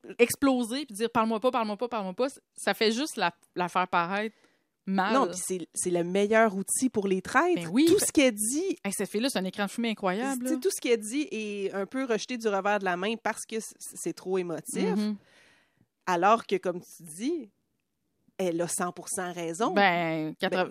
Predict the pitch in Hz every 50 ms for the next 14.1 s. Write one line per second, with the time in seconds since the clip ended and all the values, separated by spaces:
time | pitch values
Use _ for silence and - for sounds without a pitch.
0 | 175 - - 170 175 202 - - - - 254 226 - 240 233 233 226 320 - -
1 | 320 277 226 226 302 285 - 302 302 269 254 254 233 254 269 - 208 - _ _
2 | - 208 196 196 - 269 285 277 _ _ _ _ _ _ _ _ - 226 226 220
3 | 208 - 269 269 302 311 302 - 233 214 202 190 185 - - 208 220 254 262 233
4 | - _ _ - 208 185 180 175 196 - - - 202 240 214 190 196 185 185 196
5 | 214 220 226 214 - - - - - - 202 - - - 233 254 247 - - -
6 | - 226 226 202 190 180 - 175 180 180 160 - 226 247 240 180 165 - 185 190
7 | 190 - _ _ _ _ _ - - 202 - - - 208 202 - - - - 302
8 | 330 - 220 202 202 196 196 - 233 226 220 196 190 180 170 196 247 370 370 -
9 | - - - - _ _ _ _ _ _ _ _ _ _ _ _ - - 151 175
10 | 170 170 170 170 170 165 175 202 233 247 190 - 220 208 196 190 190 196 - 180
11 | 175 170 175 190 - 214 214 214 202 185 - - 190 170 170 190 220 254 220 180
12 | - - _ - 202 202 - - 220 214 - 262 254 247 - 320 339 311 - 247
13 | 214 - - 196 196 190 185 208 190 202 226 240 226 190 175 175 - 180 180 196
14 | 226 247